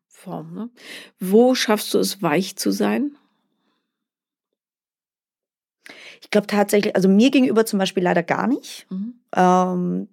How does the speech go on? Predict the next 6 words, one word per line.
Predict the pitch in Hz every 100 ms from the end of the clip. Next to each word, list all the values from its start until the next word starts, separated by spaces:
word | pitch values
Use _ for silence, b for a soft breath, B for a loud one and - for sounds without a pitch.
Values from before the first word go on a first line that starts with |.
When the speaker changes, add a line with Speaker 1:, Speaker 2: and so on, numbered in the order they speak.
| _ _ _
Speaker 2:
was, | - 175 170 - - -
ähm, | - 175 165 160 156 147 147 _ _ _ _ _ _ _ _ _ _ -
m, | 185 180 180
aktuell | 180 - - - - 196 254 294
und | - 214
auch | - 196